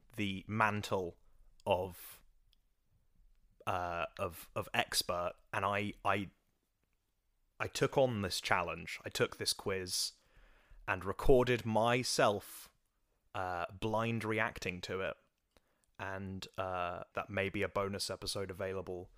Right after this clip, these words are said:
somewhere to some, to someone. If anyone wants it, it'll be there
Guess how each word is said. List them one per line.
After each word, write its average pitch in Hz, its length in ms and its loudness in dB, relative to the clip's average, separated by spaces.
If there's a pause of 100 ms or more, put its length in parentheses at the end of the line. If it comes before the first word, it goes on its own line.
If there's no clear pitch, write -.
(140)
somewhere 92 680 0 (800)
to - 100 -6
some, 90 380 0 (140)
to - 100 0
someone. 87 560 2 (100)
If - 180 -4
anyone 95 460 -2
wants 87 320 -4
it, - 120 -4 (320)
it'll - 180 0
be 95 220 -6
there - 260 -2